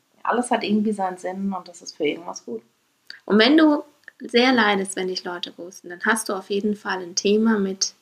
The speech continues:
Speaker 2: folgenden Punkten. Also dann ist bei dir ein Thema die Zurückweisung, Ablehnung
Speaker 1: Mhm.
Speaker 2: und dann sind es deine Pakete, an denen du halt arbeiten musst, weil das hat dann nicht unbedingt was mit der Person zu tun, sondern es liegt, wie gesagt, weit zurück.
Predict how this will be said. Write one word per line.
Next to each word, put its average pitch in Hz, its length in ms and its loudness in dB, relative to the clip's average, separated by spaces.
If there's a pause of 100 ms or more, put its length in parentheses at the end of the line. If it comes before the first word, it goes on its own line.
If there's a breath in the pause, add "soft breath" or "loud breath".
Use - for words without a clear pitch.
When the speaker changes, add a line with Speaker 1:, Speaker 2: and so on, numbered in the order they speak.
Speaker 2:
folgenden 185 420 -4
Punkten. 254 480 2
Also 196 200 -2
dann 185 200 -4
ist 185 180 -14
bei 185 100 -8
dir 185 260 -4
ein 180 120 -4
Thema 180 420 -4
die 170 280 -14 (600 soft breath)
Zurückweisung, 233 840 2
Ablehnung 208 720 2
Speaker 1:
Mhm. 170 100 -6 (520 loud breath)
Speaker 2:
und 202 100 2
dann 196 160 4
sind 190 200 2
es 208 120 2
deine 196 220 0
Pakete, 185 440 -2
an 180 120 -8
denen 185 160 -6
du 190 140 -6
halt 214 140 -6
arbeiten 185 460 -4
musst, 170 220 -14
weil 180 80 -2
das 190 180 -6
hat 208 140 -2
dann 202 120 2
nicht 202 140 2
unbedingt 202 380 2
was 202 160 -8
mit 196 220 -2
der 214 120 4
Person 226 400 2
zu 226 120 -6
tun, 220 320 2
sondern 196 360 -4
es 196 120 -8
liegt, - 280 -6
wie 196 100 -4
gesagt, 190 360 -6
weit 214 280 0
zurück. - 420 -6